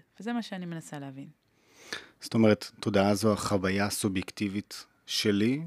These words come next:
Speaker 2: אל מול מה שנקרא בדרכי, או מה שאני חווה דרך החושים שלי?
Speaker 1: כן, או שיכול להיות גם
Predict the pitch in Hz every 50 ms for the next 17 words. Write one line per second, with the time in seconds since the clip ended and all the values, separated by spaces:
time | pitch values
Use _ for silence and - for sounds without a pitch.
0 | 147 _ _ _ _ _ _ _ - - 107 98 98 104 107 110 107 110 110 110
1 | 110 110 110 110 - _ _ _ - 104 104 104 101 - 113 104 95 - - 110
2 | 110 110 107 95 104 98 - - 143 143 127 107 104 98 - 107 98 - - 104
3 | 98 104 98 104 98 - 101 - - 98 - - 120 120 120 - - 143 156 -
4 | _ _ _ - - 170 156 143 147 170 _ - 185 190 185 190 196 196 190 190
5 | 185 185 190 190 185 - 202 196 196 190 208 202 202 202 202